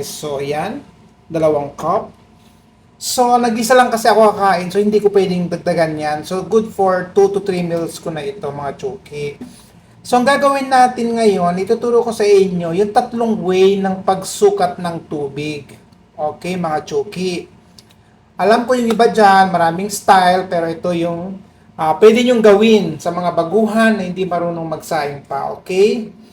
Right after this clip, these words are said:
So, ang gagawin natin is, hugasan muna natin yung ating bigas. Ayan. Ayan. Pagkatapos, ganyan-ganyanin nyo lang yung bigas.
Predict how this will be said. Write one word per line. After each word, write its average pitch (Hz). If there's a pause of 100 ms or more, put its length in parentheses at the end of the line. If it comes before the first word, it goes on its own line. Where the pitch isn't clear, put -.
(160)
So, -
ang 208
gagawin 302
natin 330
is, 233 (240)
hugasan 254
muna 254
natin 226
yung 214
ating 190
bigas. 151 (1900)
Ayan. 151 (4000)
Ayan. 180 (600)
Pagkatapos, 240 (560)
ganyan-ganyanin 220
nyo 208
lang 202
yung 196
bigas. 175